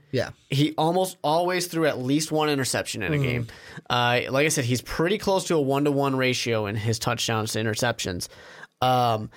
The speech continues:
Speaker 2: the best thing he had going for him in that stretch was his completion percentage. He had three games where he was over seventy percent. Um, so that's pretty good. Of course, two of those teams were,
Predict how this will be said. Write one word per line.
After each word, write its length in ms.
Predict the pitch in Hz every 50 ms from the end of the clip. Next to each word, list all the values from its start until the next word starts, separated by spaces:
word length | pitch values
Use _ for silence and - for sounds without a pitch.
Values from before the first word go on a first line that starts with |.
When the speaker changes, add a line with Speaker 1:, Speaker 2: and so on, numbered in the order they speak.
| - _ -
Speaker 2:
the 80 | 143
best 320 | 131 117 196 202 208 208 -
thing 140 | 202 196 185
he 160 | 165 175 165
had 220 | 170 175 165 156
going 280 | 143 160 156 170 180 170
for 280 | 175 - 160 151 147 135
him 180 | 143 139 135
in 120 | 135 131 127
that 260 | 127 123 120 - - _ _
stretch 640 | - - - - - 170 180 196 175 147 - - -
was 200 | 135 131 123 120
his 140 | 127 120
completion 500 | 117 - 120 113 - 202 214 - - 120
percentage. 420 | 113 117 - - 110 92 95 98 -
He 80 | 127
had 160 | 127 123 113 -
three 320 | - - - 151 160 165
games 300 | 151 156 151 147 139 135
where 100 | 135 127
he 60 | 127
was 120 | 123 120 123
over 200 | 120 123 127 123
seventy 380 | - - 143 127 120 113 101 110
percent. 420 | - 120 123 - 180 170 - - - - - - - - - - - _ _
Um, 520 | 127 131 123 117 110 107 104 104 110 110 - - - - - - - _ -
so 380 | - - 147 139 127 123 120 113
that's 480 | 120 - 131 123 135 143 - - - - _ - -
pretty 260 | - 165 165 151 139
good. 240 | 123 - 180 185 139
Of 140 | 110 110 -
course, 220 | - - 123 117
two 180 | - - 147 139
of 80 | 135 127
those 200 | 123 123 113 -
teams 380 | - 135 127 123 123 123 120
were, 440 | 123 123 120 117 117 113 110 80